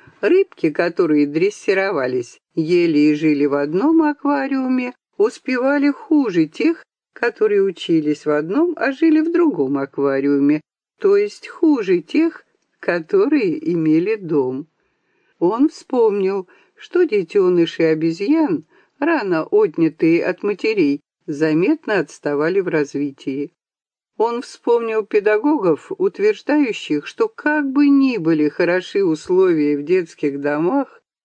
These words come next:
ребята всё равно отстают и в умственном, и в физическом развитии от детей, живущих с матерями. И вот с такими...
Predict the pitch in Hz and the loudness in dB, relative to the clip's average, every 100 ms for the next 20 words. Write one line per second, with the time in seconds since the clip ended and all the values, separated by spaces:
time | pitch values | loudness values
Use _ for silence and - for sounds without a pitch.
0 | - 190 208 269 269 254 - - 269 269 | -4 -2 0 -2 -2 -6 -6 -4 -2 0
1 | 269 277 220 147 - - 156 151 151 151 | 2 2 0 -4 -6 -4 0 0 -2 -6
2 | - 302 185 147 185 190 - 180 175 170 | -2 0 0 -2 -2 -4 -10 -4 -2 0
3 | 170 170 _ _ _ 339 359 - 208 160 | -2 -4 _ _ _ 0 0 -6 -6 -2
4 | 170 156 151 - 160 156 160 151 156 156 | -4 -4 -10 -6 -4 0 0 0 -2 -4
5 | 143 147 147 - 151 139 143 143 - 277 | -6 -4 -4 -2 -4 -2 -4 -4 -2 -2
6 | 269 - _ _ 262 330 185 165 - 185 | -2 -6 _ _ 0 2 2 -2 -6 -10
7 | - 165 143 - 139 127 131 131 135 170 | -6 -4 -4 -4 -4 -4 -6 -8 -10 -16
8 | _ _ _ _ _ _ _ _ _ _ | _ _ _ _ _ _ _ _ _ _
9 | _ _ _ 170 175 175 175 _ - - | _ _ _ 0 2 0 -2 _ -20 -20
10 | _ - - 160 160 - 254 247 185 156 | _ -20 -4 -2 -2 -6 -6 -4 -4 -6